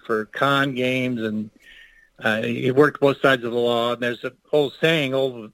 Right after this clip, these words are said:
the Caro saying, that there's a thin line between catching an outlaw and becoming one.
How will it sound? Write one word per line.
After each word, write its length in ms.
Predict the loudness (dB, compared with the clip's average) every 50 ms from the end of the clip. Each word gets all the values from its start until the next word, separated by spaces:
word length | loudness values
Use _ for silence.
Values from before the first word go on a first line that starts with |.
| _ -14 -10
the 180 | -10 -10 -10
Caro 340 | -8 -4 0 0 2 2 0
saying, 440 | -4 -6 -6 -6 -4 -6 -6 -8 -8
that 200 | -8 -8 -8 -10 _ _ _ _ _ _ _ _ _ _ _
there's 160 | -8 -6 -4 -4
a 80 | -4
thin 340 | 0 4 4 4 4 4 2
line 320 | 2 2 2 0 -2 -4
between 380 | -6 -10 -12 -12 -10 -10 -10 -10
catching 440 | -6 -4 -2 -2 -2 -4 -8 -6 -6
an 80 | -4
outlaw 380 | -4 -4 -4 -4 -4 -4 -4 -4
and 100 | -4 -6
becoming 600 | -10 -12 -14 -16 -8 -4 -4 -2 -2 -4 -6 -6
one. 260 | -6 -8 -8 -10 -12